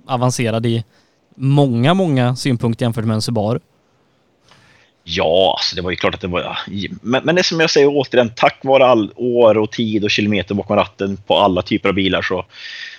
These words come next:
Speaker 2: så tycker jag själv att... Sen är det klart att jag åker mycket fortare än R fem-bil idag, fem år senare, men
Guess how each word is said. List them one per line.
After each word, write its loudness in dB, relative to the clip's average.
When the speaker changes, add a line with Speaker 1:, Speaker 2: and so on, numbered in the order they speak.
Speaker 2:
så -6
tycker 0
jag 4
själv -2
att... -4
Sen -2
är -2
det 0
klart -2
att -8
jag -2
åker -8
mycket -6
fortare -2
än 2
R -2
fem-bil -6
idag, -2
fem -2
år -10
senare, -2
men -2